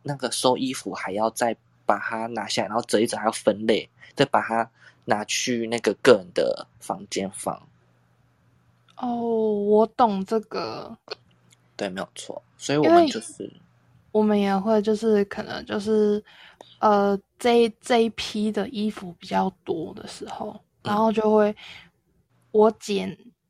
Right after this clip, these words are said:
Speaker 2: 房间也有一个阳台，然后小朋友的衣服就会分过去。
Speaker 1: 对。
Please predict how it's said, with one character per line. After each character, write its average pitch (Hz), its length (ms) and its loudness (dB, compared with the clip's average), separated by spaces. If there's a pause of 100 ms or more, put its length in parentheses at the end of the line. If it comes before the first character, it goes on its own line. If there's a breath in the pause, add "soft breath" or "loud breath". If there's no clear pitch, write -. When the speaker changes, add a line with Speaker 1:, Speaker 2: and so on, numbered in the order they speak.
Speaker 2:
房 196 340 -2
间 202 260 -2
也 196 120 2
有 190 180 2
一 185 80 -6
个 185 140 -8
阳 214 400 -10
台， - 280 -12 (1000)
然 202 100 0
后 233 100 6
小 214 200 2
朋 - 180 0
友 208 100 8
的 196 140 -2
衣 190 160 0
服 190 240 -8
就 196 180 0
会 202 160 4
分 180 360 -6
过 185 200 -4
去。 - 280 -10
Speaker 1:
对。 - 60 -18